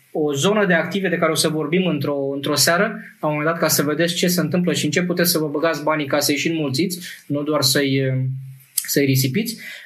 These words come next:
E, și când omul prosper face chestia asta, practic el alimentează un nou flux de,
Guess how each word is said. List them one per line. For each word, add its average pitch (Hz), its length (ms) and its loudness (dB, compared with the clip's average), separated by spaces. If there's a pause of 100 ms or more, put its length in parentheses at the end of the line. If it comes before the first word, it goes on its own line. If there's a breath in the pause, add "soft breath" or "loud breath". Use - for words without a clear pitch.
E, 165 320 0 (140)
și - 180 0
când 180 180 2
omul 277 160 4
prosper 214 420 2
face 220 280 2
chestia 208 460 0
asta, 180 220 2
practic 208 420 0
el 208 220 2 (260 loud breath)
alimentează 175 1080 2 (180)
un 160 180 0
nou 175 480 0 (140)
flux 185 520 0
de, 156 400 -2